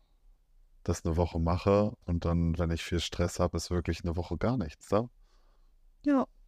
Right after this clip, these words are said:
Speaker 1: Ich merk's dann nur Gott sei Dank schnell, weil es mir dann irgendwann, sag ich mal, hab dann wieder zu viele Gedanken im Kopf. Das
Speaker 2: Ja.
Speaker 1: merk ich dann.
Speaker 2: Vielleicht auch Sachen verarbeiten, wo man sich nicht die Zeit genommen hat,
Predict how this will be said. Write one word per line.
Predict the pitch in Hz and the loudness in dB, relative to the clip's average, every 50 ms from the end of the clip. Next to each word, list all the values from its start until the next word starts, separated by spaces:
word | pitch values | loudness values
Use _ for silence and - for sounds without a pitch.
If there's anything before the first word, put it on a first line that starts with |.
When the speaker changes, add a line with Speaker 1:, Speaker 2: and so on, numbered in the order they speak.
| _ _ _ _ _ - _ _ _ _ - _ - - | _ _ _ _ _ -20 _ _ _ _ -20 _ -20 -10
Speaker 1:
Ich | - - - | -10 -8 -2
merk's | - 85 87 101 - - - | 0 2 2 2 0 -2 0
dann | 92 85 82 | 0 2 2
nur | 82 80 | 2 2
Gott | - 80 80 - | 2 0 0 2
sei | 82 78 | 0 0
Dank | 80 78 76 76 | 0 0 -2 -2
schnell, | - - - 76 78 78 80 85 85 82 | -4 -2 0 0 0 2 0 0 0 0
weil | 78 76 | 0 -2
es | 76 - - | -2 -4 -4
mir | 82 80 | -4 -4
dann | 80 80 78 78 78 78 85 87 _ _ _ _ _ _ _ _ _ _ _ | -2 -2 -2 -2 -4 -4 -8 -10 _ _ _ _ _ _ _ _ _ _ _
irgendwann, | - - 80 78 76 - - 80 78 76 78 76 71 _ _ _ _ _ _ _ _ _ - _ _ _ _ _ _ _ _ | -2 0 0 0 -2 0 0 0 0 0 -2 -4 -8 _ _ _ _ _ _ _ _ _ -20 _ _ _ _ _ _ _ _
sag | - - 85 82 | 0 2 4 4
ich | 80 - - | 4 2 -2
mal, | 82 82 80 80 78 80 82 82 - - _ - - - | -2 -2 0 0 0 -2 -2 -4 -6 -10 _ -20 -8 -8
hab | 87 - | -8 -4
dann | - 85 82 | -2 -2 0
wieder | 87 85 82 80 | 2 2 0 0
zu | - - 82 | -2 -4 -6
viele | - - 87 82 80 | -2 0 0 0 0
Gedanken | 82 82 - 82 80 - - | 0 0 0 0 0 0 0
im | 80 80 | -2 -4
Kopf. | - - 76 - - - - - _ _ _ _ - _ _ - - - _ _ _ - - - - - | -2 -4 -6 -6 -6 -20 -20 -20 _ _ _ _ -20 _ _ -20 -20 -20 _ _ _ -20 -20 -20 -18 -4
Das | 277 - - 262 | -4 -4 -2 0
Speaker 2:
Ja. | |
Speaker 1:
merk | - - 71 - - | -2 -2 -2 -4 -8
ich | - - - | -16 -12 -10
dann. | - - - _ _ - _ - _ _ _ _ _ _ _ _ _ _ _ _ | -10 -10 -10 _ _ -20 _ -20 _ _ _ _ _ _ _ _ _ _ _ _
Speaker 2:
Vielleicht | - - 233 220 - - | -6 -4 -4 -4 -4 -6
auch | 220 | -6
Sachen | - - - 151 - 214 220 | -4 -2 -4 -2 -2 -4 -8
verarbeiten, | - - - - - 208 208 214 220 - - 220 226 220 226 220 _ _ _ _ _ _ - | -6 -2 -2 2 2 2 4 4 2 0 0 -2 -2 -2 -2 -6 _ _ _ _ _ _ -2
wo | 240 220 | 0 0
man | 214 214 220 | 0 0 -2
sich | - - - - - | -2 -6 -8 -6 -6
nicht | 226 220 - | -6 -4 -4
die | 226 214 | -6 -6
Zeit | - - 233 220 220 - | -4 -2 -2 -2 -2 0
genommen | - 220 214 208 208 214 220 226 | -2 0 0 2 2 0 0 0
hat, | 233 233 - - - | 0 -2 -4 -8 -16